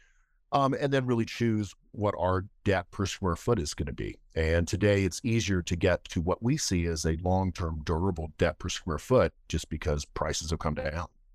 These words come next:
Um, so no, I think, I think you're right. It's a, there's a economic pickup, spread pickup, overall return pickup, but also I think a credit pickup as well, which again is,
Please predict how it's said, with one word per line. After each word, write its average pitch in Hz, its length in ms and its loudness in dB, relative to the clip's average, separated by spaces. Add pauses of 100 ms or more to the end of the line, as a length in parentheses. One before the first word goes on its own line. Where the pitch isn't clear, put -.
(160)
Um, 73 160 -2
so 82 160 0
no, 110 180 4
I 90 60 2
think, - 300 -6
I 95 100 -2
think 90 200 -2
you're 87 100 0
right. 87 220 2
It's 73 200 -4
a, 73 180 0
there's 80 260 -2
a 71 160 -2 (500)
economic 117 560 2 (300)
pickup, 92 480 0
spread 87 460 0
pickup, 80 480 -2 (200)
overall 85 380 0
return 107 300 0
pickup, - 320 -4
but 76 100 -4
also 69 260 -2
I 71 60 -4
think - 180 -6
a 71 40 -4
credit 82 360 0 (280)
pickup - 380 -4
as - 140 -4
well, 67 240 0
which - 180 -6
again 69 300 -2
is, 65 240 -6